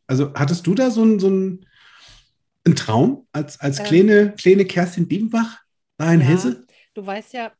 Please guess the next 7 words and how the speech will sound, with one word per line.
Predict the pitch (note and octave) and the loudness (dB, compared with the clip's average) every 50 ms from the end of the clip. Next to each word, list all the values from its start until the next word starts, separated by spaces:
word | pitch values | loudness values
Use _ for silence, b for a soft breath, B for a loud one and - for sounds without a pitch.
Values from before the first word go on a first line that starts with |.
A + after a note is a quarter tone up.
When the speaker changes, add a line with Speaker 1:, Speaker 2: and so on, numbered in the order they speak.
| _ _ | _ _
Speaker 2:
ähm, | A3 G3 F#3+ F#3+ G3+ - | -14 -14 -14 -14 -16 -18
ich | F#3 - | -20 -20
kann | _ G#3+ G#3 G3 | _ -14 -12 -10
mich | F#3+ F#3 - - _ - | -10 -12 -12 -14 _ -8
unfassbar | A3+ A3+ A3 G3+ - - F#3 F#3 - - F#3 F3 | -6 -6 -8 -8 -8 -10 -10 -10 -10 -10 -12 -10
gut | - G#3 G3+ G3+ | -8 -10 -10 -10
entscheiden. | - F3+ E3+ F3 - - F3 E3+ E3 E3+ F3 G#3+ C#4 - | -10 -12 -14 -14 -12 -12 -12 -10 -10 -10 -10 -12 -12 -14